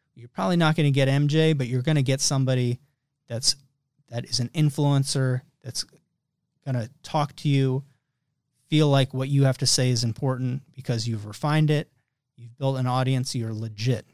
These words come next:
you have some legitimacy. So that's stage two. We're gonna build an audience. I don't really care about the numbers. I care about the quality of that audience, right?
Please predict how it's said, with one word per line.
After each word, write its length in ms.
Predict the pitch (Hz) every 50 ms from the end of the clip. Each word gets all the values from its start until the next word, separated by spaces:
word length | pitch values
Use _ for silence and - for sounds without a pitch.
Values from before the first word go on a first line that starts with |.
| _ _ -
you 120 | 131 127
have 120 | 123 120 123
some 300 | - - 131 131 135 131
legitimacy. 800 | 123 113 107 117 117 107 113 107 107 107 - - - - - - _
So 160 | _ - -
that's 180 | 147 156 160 -
stage 380 | - - 165 151 143 139 139 -
two. 300 | - 147 127 98 123 - _ _ _ -
We're 60 | 143
gonna 140 | 165 160 143
build 320 | 131 117 160 160 165 147
an 100 | 139 135 - -
audience. 380 | 131 131 135 127 120 120 - - -
I 60 | -
don't 160 | 165 185 196 180
really 200 | 170 170 170 156
care 340 | - - - 165 165 170
about 260 | 165 147 147 139 - -
the 60 | 131
numbers. 500 | 123 131 156 165 151 123 123 113 110 - -
I 40 | -
care 200 | - - 160 151
about 220 | 147 139 147 151 -
the 80 | -
quality 960 | - _ _ _ _ _ - - 87 - 180 175 170 156 156 139 123 113 104 _ _ _ _ _ _ _ _
of 140 | - 135 123
that 220 | 123 123 120 - -
audience, 500 | 107 110 104 104 98 - - - - -
right? 260 | - 120 120 127 135